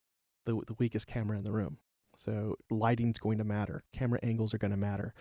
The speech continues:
Shot composition is going to matter. And sure enough, he became the best student there, took another class with that teacher, bought a camera off that teacher, and then he hit the road. Traveled for three years around the world, never used a plane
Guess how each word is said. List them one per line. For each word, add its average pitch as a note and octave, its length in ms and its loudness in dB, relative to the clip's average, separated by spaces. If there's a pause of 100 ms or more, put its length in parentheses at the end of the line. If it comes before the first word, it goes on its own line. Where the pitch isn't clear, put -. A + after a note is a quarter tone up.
(380)
Shot - 300 2
composition A#2+ 600 0
is G#2+ 100 -2
going G#2+ 220 0
to G#2 40 0
matter. G#2 440 -2 (560)
And A2+ 380 2
sure B2+ 140 2
enough, G#3+ 260 0
he C3 140 0
became C#3 400 2
the C#3 60 4
best B2+ 200 4
student C3 320 2
there, C3+ 360 4
took C3+ 160 2
another B2 240 2
class B2 320 0
with B2 80 -4
that B2 160 -4
teacher, B2+ 380 0 (540)
bought A#2+ 140 6
a B2+ 60 2
camera B2 440 4
off A#2 180 6
that - 180 4
teacher, A2+ 400 0
and A2 140 0
then A2 100 0
he A2 60 2
hit A2 160 -4
the G#2+ 80 -10
road. G#2 300 -4 (300)
Traveled A#2+ 320 2
for A2 80 -4
three B2+ 300 2
years A#2 380 2
around A2+ 160 2
the A#2 60 2
world, G#2+ 180 -2 (420)
never A#2+ 220 6
used C3 200 6
a - 40 -2
plane A#2 400 0